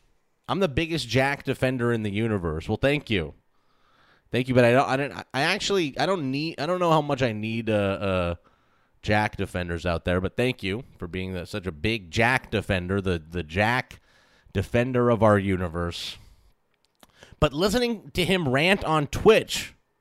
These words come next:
is fucking rough. Brutal. Brutal. That's brutal.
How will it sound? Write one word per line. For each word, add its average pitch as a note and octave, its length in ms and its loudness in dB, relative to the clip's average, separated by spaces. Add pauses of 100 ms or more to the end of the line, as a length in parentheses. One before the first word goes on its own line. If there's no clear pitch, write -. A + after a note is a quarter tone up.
(480)
is B2+ 160 -2
fucking E3 500 -2
rough. B2+ 520 0 (1600)
Brutal. G#3+ 480 2 (1500)
Brutal. D3+ 440 6 (2000)
That's C#3 260 0
brutal. G2 460 -4